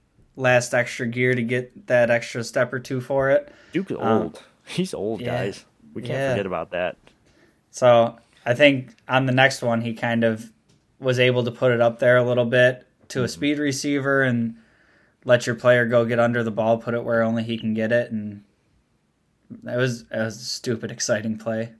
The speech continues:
Speaker 2: Yeah, yeah, definitely. I, I remember, uh, I, I just remember thinking to myself, "Yes, I knew it. I knew he would do it."
Speaker 1: Yeah.
Speaker 2: <laughs>
Speaker 1: All you needed was Tyler Money Bass to come into the game, and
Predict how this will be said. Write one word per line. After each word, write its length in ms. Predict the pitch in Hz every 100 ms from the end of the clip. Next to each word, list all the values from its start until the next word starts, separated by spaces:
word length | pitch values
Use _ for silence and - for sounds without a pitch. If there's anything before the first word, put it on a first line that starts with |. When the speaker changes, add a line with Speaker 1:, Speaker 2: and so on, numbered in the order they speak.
| _ -
Speaker 2:
Yeah, 360 | 104 87 85 - _ _
yeah, 160 | 104 95
definitely. 500 | 92 90 95 90 85
I, 260 | 92 92 98
I 20 |
remember, 640 | 98 98 95 92 92 90 85
uh, 680 | 85 82 _ _ _ _ _ _ _ _
I, 180 | - 101 98
I 40 |
just 140 | 113 107
remember 640 | 101 101 92 90 85 82 _ _
thinking 160 | 101 90
to 40 | 82
myself, 260 | 76 80 _ _ _
"Yes, 380 | - - - - _
I 100 | - -
knew 100 | - -
it. 80 | - _ _ _ _ _ -
I 120 | - - -
knew 140 | -
he 120 | -
would 140 | - -
do 80 | - -
it." 1200 | - _ _ _ - 113 - 120 147 - 240 -
Speaker 1:
Yeah. 80 | 208 _ _ _
Speaker 2:
<laughs> 320 | _ _ -
Speaker 1:
All 240 | 127 147
you 160 | 147 147
needed 300 | 151 175 151
was 180 | 127 123
Tyler 340 | - 143 139 135
Money 260 | 139 131
Bass 340 | 120 123 156 -
to 80 | 120
come 240 | 117 117
into 220 | 113 117
the 100 | 117
game, 380 | 110 113 135 135
and 300 | 113 110 -